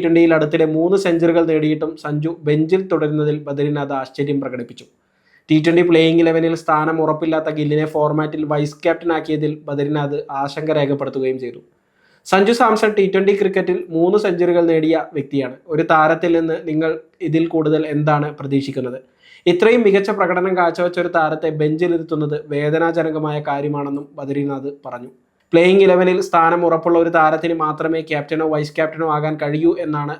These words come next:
താൻ കരുതുന്നത്. സമീപകാലത്തായി ടി ട്വന്റി ഫോർമാറ്റിൽ മോശം പ്രകടനങ്ങളുടെ മാത്രം കണക്കുള്ള ഗില്ലിനെ വൈസ് ക്യാപ്റ്റനാക്കിയിരിക്കുന്നു. മറ്റാരുമില്ലെങ്കിൽ മനസ്സിലാക്കാം. പക്ഷേ ടി ട്വന്റിയിൽ ഇന്ത്യക്ക് പ്രതിഭകൾക്ക് ഒരു കുറവുമില്ലെന്നും തമിഴ് സ്റ്റാർ സ്പോർട്സുമായുള്ള അഭിമുഖത്തിനിടെ ബദ്രിനാഥ് കൂട്ടിച്ചേർത്തു.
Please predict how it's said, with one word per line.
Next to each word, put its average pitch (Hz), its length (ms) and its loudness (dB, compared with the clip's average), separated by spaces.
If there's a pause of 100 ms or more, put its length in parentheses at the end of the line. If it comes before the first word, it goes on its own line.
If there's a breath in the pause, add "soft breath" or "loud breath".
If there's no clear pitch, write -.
താൻ 147 160 -4
കരുതുന്നത്. 135 460 -6 (220)
സമീപകാലത്തായി 214 920 4 (100)
ടി 180 120 2
ട്വന്റി 185 280 4
ഫോർമാറ്റിൽ 170 460 4
മോശം 170 420 2
പ്രകടനങ്ങളുടെ 165 720 2
മാത്രം 156 380 0
കണക്കുള്ള 156 380 0
ഗില്ലിനെ 147 360 0
വൈസ് 147 340 -2
ക്യാപ്റ്റനാക്കിയിരിക്കുന്നു. 139 800 -4 (120)
മറ്റാരുമില്ലെങ്കിൽ 165 880 0
മനസ്സിലാക്കാം. 143 600 -4 (380)
പക്ഷേ 208 200 2 (100)
ടി 190 200 0
ട്വന്റിയിൽ 208 360 4
ഇന്ത്യക്ക് 180 360 0 (100)
പ്രതിഭകൾക്ക് 170 540 0
ഒരു 170 180 2
കുറവുമില്ലെന്നും 156 640 2 (220)
തമിഴ് 175 300 0 (180)
സ്റ്റാർ 160 360 0
സ്പോർട്സുമായുള്ള 160 720 -4
അഭിമുഖത്തിനിടെ 151 760 -2
ബദ്രിനാഥ് 143 580 -2
കൂട്ടിച്ചേർത്തു. 135 540 -12